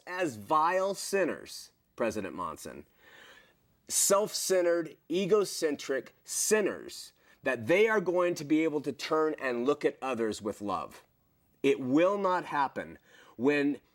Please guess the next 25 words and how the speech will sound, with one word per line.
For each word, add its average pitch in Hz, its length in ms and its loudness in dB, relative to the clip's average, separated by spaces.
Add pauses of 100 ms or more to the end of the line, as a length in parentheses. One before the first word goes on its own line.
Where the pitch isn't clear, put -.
(920)
utopian 185 640 2
speeches 170 560 0
are 143 80 4
delivered 127 560 2
of 110 140 -8
treating 170 520 0
everyone 139 440 0
of 107 220 -4
different 147 420 -2
faiths 120 400 -2
and 107 100 -4
coming 143 360 0
back 131 280 -2
to 139 140 -6
the 123 100 -4
feast, 113 600 -4
it's 123 240 -6
like 135 340 0
Jesus 156 640 -2
whispering 147 640 -2
his 123 200 -6
message 123 460 -4
into 101 180 -4
Pharisees' 127 760 -2
ears. 85 500 -8